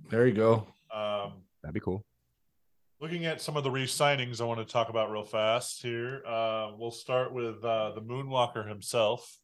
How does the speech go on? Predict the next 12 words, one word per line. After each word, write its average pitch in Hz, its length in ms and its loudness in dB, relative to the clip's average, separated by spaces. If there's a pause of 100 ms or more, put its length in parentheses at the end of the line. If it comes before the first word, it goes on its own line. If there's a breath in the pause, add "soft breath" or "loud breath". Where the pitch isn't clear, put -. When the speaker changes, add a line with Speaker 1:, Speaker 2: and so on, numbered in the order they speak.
(400)
Speaker 2:
<laughs> - 500 -18
I'll 127 160 8
throw 139 240 4
that 139 120 10
at 117 100 2
you, 139 180 2
Rob. 123 640 6
<laughs> 120 40 -12
Michael 151 240 2
Jackson 131 600 4
brought 107 260 4
back. 110 280 2